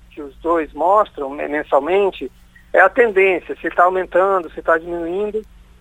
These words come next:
E, em geral, essa medida mensal, ela ajuda nisso, é identificar as áreas, é,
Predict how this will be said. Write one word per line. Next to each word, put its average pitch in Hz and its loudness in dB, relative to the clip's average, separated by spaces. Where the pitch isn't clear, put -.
E, 185 -4
em 233 0
geral, 220 6
essa 196 -4
medida 202 -8
mensal, 208 2
ela 226 2
ajuda 214 -6
nisso, 151 -10
é 156 2
identificar 202 2
as 160 -2
áreas, 208 4
é, 147 -2